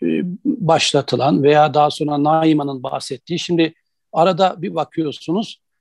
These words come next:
neredeyse yüz elli iki yüz yıllık bir zaman kaybı var. Peki iki yüz yıllık bir veya yüz elli yıllık bir zaman kaybında Osmanlı uleması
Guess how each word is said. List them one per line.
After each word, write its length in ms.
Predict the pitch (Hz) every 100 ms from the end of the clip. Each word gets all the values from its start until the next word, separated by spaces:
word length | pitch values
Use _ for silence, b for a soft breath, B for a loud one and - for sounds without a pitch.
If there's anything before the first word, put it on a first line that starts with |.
| -
neredeyse 480 | 180 175 156 - 185
yüz 260 | 180 151
elli 140 | 165 170
iki 260 | 160 -
yüz 160 | 180 127
yıllık 260 | 143 208 214
bir 200 | 214 - - -
zaman 440 | 190 160 180 247
kaybı 340 | 202 143 120 -
var. 200 | 113 107
Peki 260 | - 131 165
iki 260 | 131 - 196
yüz 160 | 165
yıllık 420 | 175 170 180 165
bir 220 | 156 143 143
veya 160 | 139
yüz 240 | 139 147 165
elli 160 | 156
yıllık 320 | 160 147 -
bir 60 | 143
zaman 300 | 135 151 165
kaybında 480 | 160 151 147 147 139
Osmanlı 460 | 147 - 160 151
uleması 680 | 143 143 147 143 147 - 143